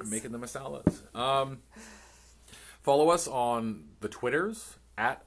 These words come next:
R F T C T C S one. There we go. And then Instagram is just Reviews from the Crawl Space is one block. Just one solid run together goddamn phrase. And there you'll find what we're working on currently, um,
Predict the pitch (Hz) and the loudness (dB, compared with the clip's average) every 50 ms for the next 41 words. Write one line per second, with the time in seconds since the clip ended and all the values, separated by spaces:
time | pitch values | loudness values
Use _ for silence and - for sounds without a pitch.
0 | - - 104 110 113 117 113 120 123 - - - - 127 127 - - - - 147 | -6 -2 0 2 2 2 2 0 -2 -4 -12 -12 -10 -10 -10 -10 -10 -12 -12 -12
1 | 147 143 - - - - - _ - - - - 160 180 185 185 - 175 156 147 | -12 -14 -14 -18 -20 -20 -20 _ -20 -18 -16 -14 -12 -12 -12 -12 -12 -10 -6 -6
2 | 143 139 135 - - 123 113 104 90 85 82 80 80 - - - 95 92 - - | -6 -6 -6 -8 -6 -4 -4 -4 -4 -6 -10 -12 -16 -18 -20 -20 -20 -20 -20 -20
3 | - - - - - - - - 90 90 90 87 98 104 123 143 135 - - 104 | -20 -20 -20 -20 -20 -18 -12 -8 -8 -6 -6 -4 -4 -2 -2 -2 -4 -4 -4 -4
4 | 104 101 101 104 101 101 104 117 127 123 - - 117 107 113 113 123 135 131 120 | -4 -2 -2 -2 -4 -4 -6 -10 -12 -12 -10 -8 -6 -4 -4 -4 -4 -4 -6 -6
5 | 104 92 - 98 85 - 95 82 90 107 117 117 117 117 113 107 - 110 101 104 | -8 -8 -8 -10 -10 -10 -10 -8 -4 -4 -4 -4 -4 -8 -10 -6 -4 -4 -4 -4
6 | 104 - - 104 107 104 - 98 85 90 92 87 85 - 90 87 92 110 131 - | -4 -4 -4 -2 -2 -4 -6 -8 -10 -8 -8 -8 -8 -8 -6 -6 -6 -6 -6 -8
7 | - - - - - - _ _ - _ - - - - 92 90 87 82 - 98 | -14 -18 -20 -20 -20 -20 _ _ -20 _ -20 -20 -18 -16 -14 -14 -14 -12 -10 -8
8 | 92 95 95 85 73 82 90 101 104 104 101 104 101 101 104 98 92 92 90 90 | -6 -6 -6 -8 -8 -8 -8 -8 -8 -8 -8 -8 -8 -8 -8 -8 -10 -12 -14 -16
9 | - _ _ _ _ _ _ _ - - 101 101 104 101 95 - - 101 101 110 | -20 _ _ _ _ _ _ _ -14 -12 -10 -10 -10 -12 -12 -10 -10 -10 -8 -8
10 | 113 113 - _ - - - - - - - - - - - - - - - - | -10 -12 -18 _ -20 -20 -20 -20 -20 -20 -20 -20 -20 -20 -20 -20 -20 -20 -20 -20
11 | - - - - - - - 120 123 131 127 123 113 127 127 135 156 147 139 135 | -20 -20 -20 -20 -14 -6 -2 0 0 2 0 0 2 2 4 4 2 0 -2 -2
12 | - 135 117 120 117 113 107 104 101 101 98 107 113 - - 110 104 104 98 92 | -2 -2 -2 -2 -2 -2 -2 -2 -4 -2 -2 -2 -4 -2 -4 -4 -4 -4 -6 -6
13 | - - 131 143 139 139 139 135 143 151 160 160 143 - 104 107 107 107 107 107 | -4 -4 -4 -4 -4 -6 -8 -8 -8 -8 -8 -10 -12 -10 -6 -4 -4 -2 -2 -2
14 | 107 107 104 104 104 101 101 104 | -2 -4 -4 -4 -6 -8 -10 -12